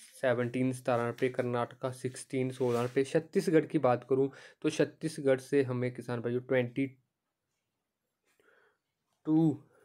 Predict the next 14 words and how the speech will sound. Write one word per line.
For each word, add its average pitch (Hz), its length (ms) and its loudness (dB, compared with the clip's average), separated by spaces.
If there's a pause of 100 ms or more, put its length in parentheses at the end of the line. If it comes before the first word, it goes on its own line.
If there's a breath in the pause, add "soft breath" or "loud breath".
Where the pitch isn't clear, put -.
(100)
बाईस 127 360 2
रुपये 131 240 2
का 131 160 -2
अपडेट 127 380 -2
है, 143 140 -2 (400 soft breath)
वो 131 180 2
आज 120 240 4
के 127 140 0
लिए 123 260 0 (240)
देखने 123 460 0
को 147 160 0 (340)
मिला 120 300 2
है। 107 160 0 (500 loud breath)
आगे 151 260 2